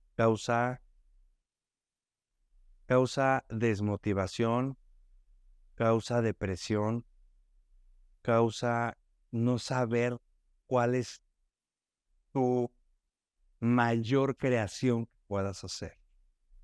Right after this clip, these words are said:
Entonces, normalmente cuando estamos en situaciones adversas es cuando más crecemos. Cuando no,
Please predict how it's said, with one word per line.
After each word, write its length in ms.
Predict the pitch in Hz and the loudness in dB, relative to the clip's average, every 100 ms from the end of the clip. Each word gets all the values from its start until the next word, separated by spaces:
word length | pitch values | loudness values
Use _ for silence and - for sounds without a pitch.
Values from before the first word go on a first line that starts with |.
| - | -8
Entonces, 580 | - 123 110 127 120 - | 0 2 4 2 2 -2
normalmente 680 | - 113 113 123 127 127 135 | -2 0 2 4 2 2 0
cuando 240 | - 113 107 | 0 0 0
estamos 400 | - 117 120 113 | 0 2 2 0
en 100 | 104 | -2
situaciones 600 | 107 98 98 113 107 107 | -4 -4 -2 0 0 0
adversas 600 | 98 110 120 104 95 - - _ | 0 2 0 -2 -8 -10 -20 _
es 120 | - 101 | -10 -4
cuando 280 | 110 104 | 0 0
más 200 | 98 98 | 0 -2
crecemos. 600 | - 95 90 92 87 85 - _ _ | -4 -6 -4 -6 -6 -10 -20 _ _
Cuando 280 | 117 110 113 | -2 0 2
no, 280 | 131 175 | 2 2